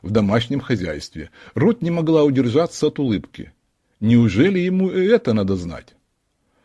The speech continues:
Она добросовестно отстучала на машинке полтора часа и, сложив бумаги в портфель, пошла домой, успев прийти как раз к тому моменту, когда чёрный автомобиль, сидящим в нём Мечом и Горном,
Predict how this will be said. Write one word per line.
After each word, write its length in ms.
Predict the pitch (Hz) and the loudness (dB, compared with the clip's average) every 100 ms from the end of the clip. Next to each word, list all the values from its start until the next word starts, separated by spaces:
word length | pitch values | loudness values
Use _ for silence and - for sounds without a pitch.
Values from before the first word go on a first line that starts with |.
| _ | _
Она 180 | 117 127 | 2 4
добросовестно 840 | 120 110 113 - 160 120 - 98 - _ _ _ | 6 6 2 2 0 0 -4 -8 -10 _ _ _
отстучала 640 | 117 - - 117 135 107 98 | -6 -4 -6 0 2 4 2
на 160 | 98 | 0
машинке 600 | 92 90 - 180 - - - _ _ | -4 -6 -4 -4 -6 -16 -20 _ _
полтора 540 | 117 107 - 82 110 | 0 0 -2 -4 -4
часа 460 | 120 110 - 95 62 _ _ | -4 -10 -8 -8 -8 _ _
и, 100 | 113 | -4
сложив 460 | - 117 113 120 90 | -2 -2 0 0 0
бумаги 640 | 92 95 165 185 117 - _ | -2 0 0 0 -6 -10 _
в 60 | _ | _
портфель, 540 | 107 - - 98 80 - _ _ _ _ | -4 -4 -6 -8 -8 -18 _ _ _ _
пошла 400 | 107 - 120 107 | -6 0 2 4
домой, 360 | 101 113 175 - | 2 2 0 -2
успев 440 | 120 - 139 - | -6 0 0 0
прийти 440 | 151 147 - 131 - - | -4 -6 -2 -2 -2 -14
как 240 | - 120 117 | -2 -2 2
раз 240 | 113 - | 0 -2
к 60 | - | -6
тому 220 | 104 101 | -4 -2
моменту, 540 | 95 90 147 202 120 | -2 -2 -2 -2 -6
когда 280 | - 120 117 | -4 0 0
чёрный 480 | 117 135 110 98 95 | 0 0 0 -2 -6
автомобиль, 560 | - 101 98 117 196 - _ | -6 -4 -2 -2 -4 -6 _
сидящим 680 | - 156 123 117 92 - 95 | -4 0 4 4 2 -6 -6
в 60 | 98 | -2
нём 280 | 113 95 - - | 0 -2 -6 -6
Мечом 440 | 98 113 123 104 90 | -2 -2 0 -4 -4
и 40 | |
Горном, 500 | 82 165 196 190 | -2 0 0 -4